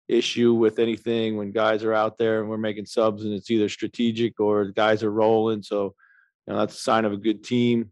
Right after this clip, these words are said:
rooting for your teammates, doing the right thing, uh, understanding what the coaches are trying to do.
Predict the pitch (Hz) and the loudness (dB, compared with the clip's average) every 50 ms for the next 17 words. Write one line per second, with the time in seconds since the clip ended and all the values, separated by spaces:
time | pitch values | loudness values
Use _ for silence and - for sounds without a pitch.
0 | _ _ - 120 117 117 110 110 - 117 107 98 - - 127 123 120 117 117 113 | _ _ -8 -6 -4 -4 -4 -2 -2 0 0 0 -2 -2 0 2 2 4 4 2
1 | 110 107 - - 120 117 117 110 110 113 113 107 104 - - 123 120 120 117 113 | 2 0 -4 -4 -4 -2 -2 -2 0 0 0 -2 -2 -2 -4 -2 -2 0 -2 -2
2 | 110 107 98 _ _ _ _ _ _ _ _ _ _ 107 101 98 98 - - 120 | -4 -6 -10 _ _ _ _ _ _ _ _ _ _ -8 -6 -4 -2 0 0 2
3 | 120 117 - - 123 117 117 113 110 110 - - - - 120 113 107 110 107 110 | 2 2 0 0 0 0 2 2 0 -2 -2 -4 -2 -2 -2 0 -2 -4 -6 -6
4 | 101 - - 113 110 107 107 101 101 107 123 120 113 110 104 98 | -6 -4 -2 -2 0 0 -2 -2 -2 2 2 4 4 4 2 0